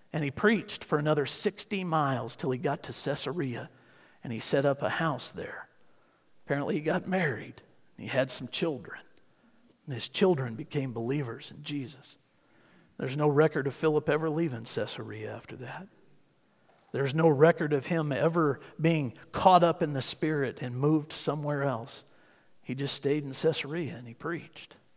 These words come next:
In fact, you can read about it. This is his fourth appearance in the Bible. This is Acts chapter twenty-one, verse eight. "On the next day, we departed and came to Caesarea, and we entered the house of Philip the evangelist, who was one of the seven,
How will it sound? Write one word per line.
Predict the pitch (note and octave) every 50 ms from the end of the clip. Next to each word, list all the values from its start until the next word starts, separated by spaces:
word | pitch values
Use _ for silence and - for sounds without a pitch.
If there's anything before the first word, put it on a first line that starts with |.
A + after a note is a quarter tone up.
| _ _ _ _ _ _
In | -
fact, | - C#3 - -
you | D3 D3
can | A#2+ - A#2+
read | B2 C3+ D#3 D#3
about | C3+ G#2+ A#2 A#2 A#2
it. | A#2+ B2 - - - - - - - - - -
This | - C#3 -
is | D3+ B2+ -
his | D#3+ C3 -
fourth | - - - D#3 D#3+ D3+ -
appearance | D#3+ C#3 - - F3 E3+ D3 B2 A#2 -
in | B2 A#2+
the | A2+
Bible. | A2+ B2 C#3 D3+ D#3 C#3+ D3 C3+ - - - _ _ _ _ _ _ _ _ _ _ - - - -
This | C#3+ C3+
is | B2+ A2+ -
Acts | C#3+ B2 A2+ - -
chapter | - - C#3+ B2+ - C3+
twenty-one, | - - D3 C#3+ C#3 C3+ C#3 C#3+ C3+ C3
verse | B2+ C3 C3 -
eight. | - D3+ D#3+ C3+ - - - - - - - - - - - - - - - - -
"On | D3+ E3
the | E3+
next | E3 F3+ G#3 - -
day, | E3 D#3+ D#3+
we | D#3+ D3 E3+ F#3
departed | D#3 D3 - - F#3 G3 F3+ E3 D3
and | C#3+
came | C3+ - E3+ E3
to | D#3 C#3
Caesarea, | - - F3 E3 - - D#3 C#3 D#3+ F3 F3+ E3
and | C3+ C3
we | C3 C3+ C#3
entered | D3+ E3+ E3+ D#3 C3+
the | B2 A#2+
house | D3+ D3+ D#3 D3 - -
of | A2+
Philip | - - E3+ F3+ D#3 C3 -
the | C#3 C3
evangelist, | A#2+ A#2+ C#3 C#3+ E3 F3 D#3 C#3+ A#2 C3 A#2+ - -
who | F3+ C#3
was | C3 A#2+ C3
one | C#3+ D#3+
of | D3+ C3+
the | A#2 A2+
seven, | - - - D#3+ E3+ D#3 D3 C3+ G3+